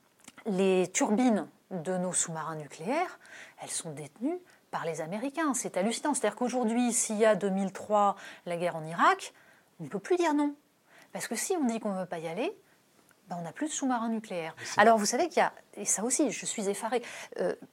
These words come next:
Speaker 1: nous, nous avons annoncé dans Marianne, on a interviewé Pierucci avec Jean-Michel Quatrepoint.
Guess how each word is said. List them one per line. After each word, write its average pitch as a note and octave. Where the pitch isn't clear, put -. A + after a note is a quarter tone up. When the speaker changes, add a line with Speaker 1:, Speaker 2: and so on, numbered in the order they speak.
Speaker 1:
nous, B3
nous G#3
avons A3
annoncé A3+
dans B3
Marianne, G3
on E3
a A3+
interviewé E3
Pierucci D#3
avec D3+
Jean-Michel D#3
Quatrepoint. -